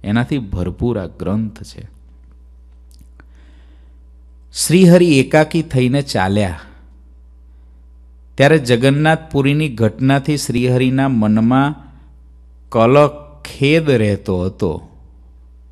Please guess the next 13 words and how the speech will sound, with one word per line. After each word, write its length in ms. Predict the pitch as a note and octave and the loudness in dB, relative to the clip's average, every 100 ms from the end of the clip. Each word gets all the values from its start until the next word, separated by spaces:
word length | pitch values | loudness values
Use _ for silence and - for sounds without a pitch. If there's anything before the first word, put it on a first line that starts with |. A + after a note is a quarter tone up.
| - - - - - - - - - - - | -20 -20 -20 -20 -20 -20 -20 -20 -20 -20 -2
વરનીને 580 | A#2 C3 C#3+ D#3+ E3 D3+ | 2 4 2 2 2 2
વનમાં 500 | A2 A#2 B2+ C#3+ C3+ | 2 2 2 2 2
રહેવાની 440 | A#2+ A#2+ C3+ C#3 | 4 4 2 2
જ 80 | A2 | 0
રુચિ 340 | G#2 A2 - C3+ | 0 -2 -2 0
રહેતી, 420 | G#2+ A#2 - A2+ | 2 2 0 -4
પણ 220 | - A#2+ | 0 -2
શહેરમાં 500 | A2+ G#2+ G2+ G#2+ C3 | -2 -2 0 2 2
રહેવાની 380 | B2 A#2 A#2 A#2 | 2 0 0 0
રુચિ 300 | G#2 G2+ - A#2 | -2 -4 -4 -6
ક્યારેય 460 | G#2 F#2+ G2+ G#2+ | -2 -2 -2 -4
થતી 400 | - F2+ - G2 | -8 -10 -8 -8
નહીં. 220 | F2 E2+ | -8 -12